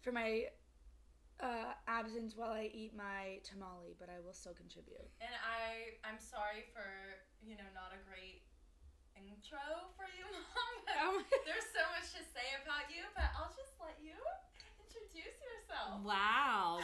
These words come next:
Speaker 3: Well, you know, when you're old and you get to be on this cool platform,
Speaker 1: You're
Speaker 3: it's,
Speaker 1: not old.
Speaker 3: it's like something that's just sort of surreal, so it feels good to be here. Thank you for having me on Ray.
Speaker 2: Yeah, you've been our roomie for the past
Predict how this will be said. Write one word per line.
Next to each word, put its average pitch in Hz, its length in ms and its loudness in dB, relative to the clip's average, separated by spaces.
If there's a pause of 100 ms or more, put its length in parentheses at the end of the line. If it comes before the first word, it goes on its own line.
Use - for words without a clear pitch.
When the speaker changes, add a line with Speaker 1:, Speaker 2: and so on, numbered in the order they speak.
Speaker 3:
Well, 185 480 2
you 226 140 -2
know, 220 180 4
when 214 160 2
you're 220 220 0
old 220 540 2
and 185 120 -4
you 190 80 -4
get 196 240 0
to - 20 -8
be 196 140 -4
on 185 160 -2
this 175 200 -4 (120)
cool 185 280 -8
platform, 165 600 -4
Speaker 1:
You're 247 160 -2
Speaker 3:
it's, 285 80 4
Speaker 1:
not 285 240 10
old. 214 480 2
Speaker 3:
it's 240 240 2
like 240 240 6
something 240 400 -2
that's 202 260 -4
just - 300 -4
sort 196 160 -2
of 185 80 -6
surreal, 175 640 -4
so 247 160 -4 (240)
it 185 160 -14
feels 180 240 -8
good 180 200 -12
to 214 120 -14
be 254 240 -10
here. 202 320 -10
Thank 220 220 -12
you 254 100 -18
for 262 120 -8 (120)
having 302 400 -10
me 170 320 -12 (520)
on 240 200 4
Ray. 233 640 -4
Speaker 2:
Yeah, 311 540 -6
you've 247 160 -14
been 285 160 -4
our 277 240 -6
roomie 214 640 -12
for 277 80 -14
the 233 160 -12
past 226 320 -8